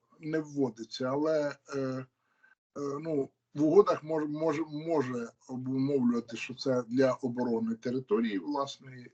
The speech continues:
і це пов'язано швидше з сервісом, бо, наприклад, надавати сервіси, якщо українські танки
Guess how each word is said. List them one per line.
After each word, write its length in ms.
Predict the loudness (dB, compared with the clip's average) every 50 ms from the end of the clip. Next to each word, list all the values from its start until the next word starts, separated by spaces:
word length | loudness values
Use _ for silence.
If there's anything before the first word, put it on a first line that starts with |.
| _ _ -6
і 400 | -2 0 2 4 4 2 2 -2 -6 _ _ _ _ _ _ _ _ _ _ _ _
це 100 | -10 -6
пов'язано 460 | -2 2 4 4 4 2 2 -2 -4
швидше 440 | -4 -2 -2 -2 -2 0 2 2 2
з 100 | 2 0
сервісом, 640 | 0 4 4 6 6 4 2 -4 -4 -2 0 0 2
бо, 300 | 4 6 4 4 4 0 -6 _ _ _ _ _ _ -20 -20 _ _ -8
наприклад, 400 | -6 -4 -4 -2 -2 -2 -2 -2 -6 -10 -14 _ _ -4
надавати 540 | -2 0 2 4 6 6 6 6 4 2
сервіси, 720 | 0 2 4 4 4 4 4 2 0 0 0 0 0 -2 -4 _ _ _ -20 -20 -20 -20 -20 -12 -8 -6
якщо 240 | -4 0 2 2
українські 440 | 2 2 2 -2 -2 -2 -2 -2 2
танки 400 | 4 4 4 4 4 0 -4 -4